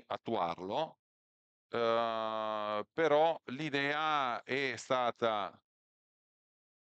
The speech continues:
eh, sua, eh, e, eh, con,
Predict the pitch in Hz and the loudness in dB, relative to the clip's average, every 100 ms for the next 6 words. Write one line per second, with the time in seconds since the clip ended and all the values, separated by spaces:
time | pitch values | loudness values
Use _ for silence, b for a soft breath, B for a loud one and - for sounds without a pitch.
0 | - 104 101 95 90 82 - 123 90 123 | -10 -6 -2 -2 -4 -8 -10 -6 -4 -2
1 | 170 - _ _ _ _ _ _ _ _ | -4 -8 _ _ _ _ _ _ _ _
2 | _ - 110 107 104 104 104 101 104 101 | _ -8 0 2 2 2 0 0 0 -2
3 | 98 - 127 147 147 113 - 117 117 110 | -4 -2 0 0 0 -4 -6 -4 0 0
4 | 110 107 107 104 101 - - 175 151 120 | 2 0 0 0 -2 -4 -2 2 2 0
5 | 110 101 87 | -2 -4 -4